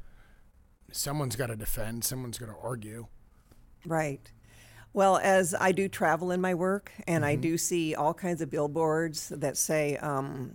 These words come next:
Speaker 2: "One eight hundred bed sore, just call us, and
Speaker 1: Oh,
Speaker 2: we'll
Speaker 1: God.
Speaker 2: defend your loved one," and all of that. And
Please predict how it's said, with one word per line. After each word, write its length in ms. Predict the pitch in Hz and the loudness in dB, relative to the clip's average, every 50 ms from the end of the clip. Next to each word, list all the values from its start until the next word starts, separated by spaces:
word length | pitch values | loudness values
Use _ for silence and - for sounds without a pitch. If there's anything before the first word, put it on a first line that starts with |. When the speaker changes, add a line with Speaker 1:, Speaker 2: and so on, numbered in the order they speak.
| 185 - | -12 -10
Speaker 2:
"One 340 | 151 143 151 160 170 180 | -6 -2 0 0 2 2
eight 140 | 175 175 170 | 2 2 2
hundred 360 | 160 180 175 175 156 170 156 | 0 0 0 0 0 0 0
bed 220 | 131 170 165 156 156 | 2 0 0 0 0
sore, 460 | - - 180 160 147 139 135 131 131 | 0 2 2 4 4 4 2 0 0
just 280 | 123 - 165 160 - - | 0 0 0 0 0 0
call 300 | - 202 185 175 165 175 | 2 4 4 4 4 4
us, 480 | 180 160 135 123 123 - - - - | 4 2 2 0 0 -2 -4 -4 -4
and 380 | - 139 135 135 135 147 135 123 | -4 -4 -4 -4 -4 -4 -4 -4
Speaker 1:
Oh, 60 | 117 | -4
Speaker 2:
we'll 280 | 113 143 170 180 170 170 | -2 0 2 2 4 4
Speaker 1:
God. 60 | 160 | 2
Speaker 2:
defend 360 | - - - 175 185 185 170 | 0 0 -2 -2 -2 0 0
your 140 | 165 170 160 | 0 -2 0
loved 320 | 131 147 170 170 147 135 | 2 2 2 2 2 0
one," 320 | 135 143 147 143 135 131 127 | -2 -2 0 0 0 -2 -2
and 160 | 131 131 135 | -4 -2 -2
all 160 | 135 135 135 | -2 -2 -2
of 60 | 131 | -2
that. 240 | 131 131 127 127 - - - - - - - - - - - - - | -2 -2 -2 -4 -6 -12 -18 -20 -20 -20 -20 -20 -20 -20 -20 -10 0
And 400 | - 190 185 185 180 180 175 - | 2 4 6 6 6 4 2 0